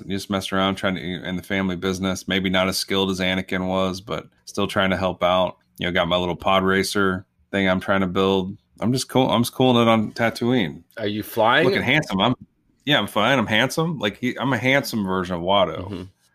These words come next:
Speaker 1: I'm beautiful, and then everybody, you know, and that's the thing in this movie. Did you notice when Anakin walks into that bar at the beginning, all the ladies are turning their heads, like he's a hot number.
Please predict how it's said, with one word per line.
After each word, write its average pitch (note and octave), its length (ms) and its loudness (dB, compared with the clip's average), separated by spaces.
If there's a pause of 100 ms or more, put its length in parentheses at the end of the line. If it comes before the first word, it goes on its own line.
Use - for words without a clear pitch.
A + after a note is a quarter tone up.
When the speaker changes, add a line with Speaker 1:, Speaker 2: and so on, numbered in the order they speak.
(100)
Speaker 1:
I'm F#2 100 -8
beautiful, G#2+ 720 0
and F#2 200 -4
then F#2 120 -2
everybody, G2+ 400 0
you B2 60 2
know, A#2+ 60 6
and B2+ 100 4
that's D#3+ 140 2
the D3+ 80 -2
thing D#3+ 180 4
in B2+ 140 4
this G#2+ 200 0
movie. A#2+ 240 0
Did F#2+ 160 -4
you F#2+ 120 -4
notice G#2+ 320 0
when F#2+ 80 -2
Anakin G#2 400 0
walks G2 260 0
into F2 220 -8 (160)
that E2 180 -8
bar G#2 220 4
at F#2 80 -2
the E2+ 60 -20
beginning, E2 420 -14
all F#2+ 160 -2
the F#2 120 -4
ladies F2+ 360 -4
are D#2 40 -18
turning F2+ 280 -6
their E2 100 -8
heads, F2+ 320 -6
like D#2 160 -14
he's F2+ 160 -14
a F2+ 60 -10
hot F2+ 320 -2
number. F#2+ 420 -4